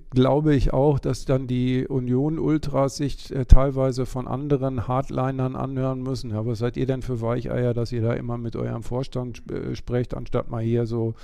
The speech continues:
klare Kante zu zeigen?" Also das finde ich ist ein, ja, wie kann man's nicht anders sagen, zivilisierter Umgang miteinander.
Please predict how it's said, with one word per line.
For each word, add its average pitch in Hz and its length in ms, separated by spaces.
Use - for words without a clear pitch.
klare 113 380
Kante 139 360
zu 117 180
zeigen?" 113 480
Also 127 160
das 151 140
finde 180 200
ich - 120
ist 160 180
ein, 143 440
ja, 127 200
wie 123 80
kann 127 160
man's 131 160
nicht 123 160
anders 127 240
sagen, 135 240
zivilisierter 131 680
Umgang 151 320
miteinander. 107 600